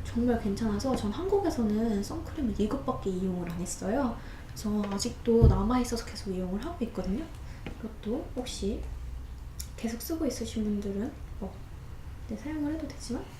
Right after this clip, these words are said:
굉장히 괜찮은 제품이라는 점. 스트라스필드 안에, 플러자 안에 가면 이 제가 말씀드린 유브이 쉴드, 이 제품이 팔더라고요. 근데, 어, 제가 아는 분한테 이거를 한번 추천을 해드렸었거든요. 근데 그분은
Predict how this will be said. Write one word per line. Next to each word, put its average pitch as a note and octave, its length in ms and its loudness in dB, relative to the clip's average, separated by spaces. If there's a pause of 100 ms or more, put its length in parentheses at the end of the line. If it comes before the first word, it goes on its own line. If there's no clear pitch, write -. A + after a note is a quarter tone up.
(260)
굉장히 G3+ 440 -2
괜찮은 A3+ 360 2
제품이라는 G3 640 2
점. A#3 200 -2 (720)
스트라스필드 E4+ 880 6
안에, G#3+ 380 6
플러자 A#4 460 6
안에 A#3+ 180 8
가면 G3+ 640 8 (320)
이 F#3+ 500 6 (360)
제가 G3+ 260 4
말씀드린 G#3+ 760 4
유브이 G#3+ 360 8
쉴드, G4 500 8 (440)
이 G#3+ 160 6
제품이 A3+ 840 6
팔더라고요. A3+ 920 6
근데, A3 380 6 (680)
어, G#3+ 380 4
제가 A3+ 360 10
아는 F4+ 280 10
분한테 B3+ 760 10
이거를 A3 300 8
한번 E4 240 6
추천을 F#4+ 520 4
해드렸었거든요. F4+ 960 4
근데 A#3+ 180 4
그분은 A3+ 580 8